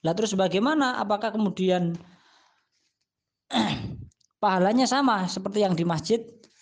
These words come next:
Ketika diniati karena ada udzur dan tetap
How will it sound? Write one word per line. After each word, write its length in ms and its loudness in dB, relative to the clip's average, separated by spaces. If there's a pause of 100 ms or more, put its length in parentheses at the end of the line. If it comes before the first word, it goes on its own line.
(580)
Ketika 480 0
diniati 960 2
karena 320 0
ada 240 0
udzur 720 4 (240)
dan 240 4
tetap 640 -4